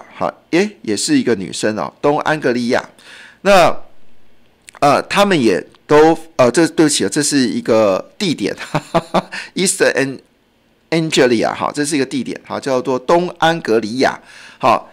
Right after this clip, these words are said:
这是在伦敦东北方。那伦敦东北方一般来说就是风景迷人的地方，很多人去，因为那边有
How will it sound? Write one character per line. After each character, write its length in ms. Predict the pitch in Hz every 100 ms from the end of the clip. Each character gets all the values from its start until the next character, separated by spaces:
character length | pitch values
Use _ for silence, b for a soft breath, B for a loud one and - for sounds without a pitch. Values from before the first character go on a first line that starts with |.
| _
这 140 | 180
是 160 | 180 170
在 180 | 185 151
伦 200 | 127 135
敦 200 | 160 156
东 200 | 147 147
北 140 | 113
方。 220 | - 117 131 B B
那 120 | 240
伦 160 | 208 185
敦 140 | 214
东 120 | 202 196
北 120 | 123
方 340 | 147 147 147 - _
一 100 | 175
般 180 | 170 160
来 160 | 131
说 180 | 120 147
就 120 | 135
是 240 | 139 139 123
风 300 | 117 170 175
景 240 | - 101
迷 240 | 101 107 131
人 160 | 113
的 80 | 101
地 180 | 107 110
方， 220 | 110 98
很 100 | 107
多 140 | 101 135
人 100 | 117
去， 200 | 139 -
因 160 | 156
为 80 | 170
那 100 | 165
边 180 | 156 151
有 220 | 120